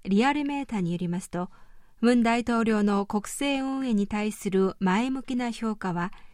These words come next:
前の週より一点二ポイント下落して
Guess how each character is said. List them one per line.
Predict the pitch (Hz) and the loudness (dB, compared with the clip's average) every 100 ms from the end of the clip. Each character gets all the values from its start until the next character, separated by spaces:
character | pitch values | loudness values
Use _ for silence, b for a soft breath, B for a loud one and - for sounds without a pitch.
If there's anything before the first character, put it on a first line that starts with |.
| b b - | b b 0
前 | 214 226 | 4 4
の | 220 | 4
週 | 208 - 208 | 0 0 2
よ | 202 202 | 2 2
り | 190 190 - - | 2 2 0 -8
一 | 262 | -10
点 | - - 185 | -6 -2 0
二 | 175 | 0
ポ | 180 269 285 | -2 0 0
イ | 285 | 0
ン | |
ト | 269 233 | -2 0
下 | 220 | 0
落 | 233 - 226 | -2 -4 -8
し | - | -6
て | 196 202 | -4 -4